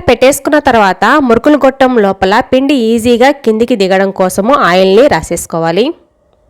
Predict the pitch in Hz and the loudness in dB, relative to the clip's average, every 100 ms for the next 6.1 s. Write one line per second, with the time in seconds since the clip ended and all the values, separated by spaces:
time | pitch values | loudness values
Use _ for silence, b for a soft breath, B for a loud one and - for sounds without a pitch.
0 | _ b b b 269 269 277 285 240 226 | _ b b b -2 2 2 2 2 2
1 | 269 262 240 240 233 196 190 190 262 - | 2 0 0 -2 -2 -2 0 0 -2 -2
2 | 208 214 214 202 202 196 196 185 180 185 | -4 -4 -2 -4 -2 -6 -6 -6 -4 0
3 | 226 285 190 - 190 185 185 226 202 175 | 2 2 0 0 0 2 0 0 -2 -2
4 | 180 170 180 170 262 196 - 165 165 170 | -4 -6 -8 -6 -4 -4 -4 -6 -4 -2
5 | 175 285 - - b b b b 196 196 | 0 0 -2 -14 b b b b -2 2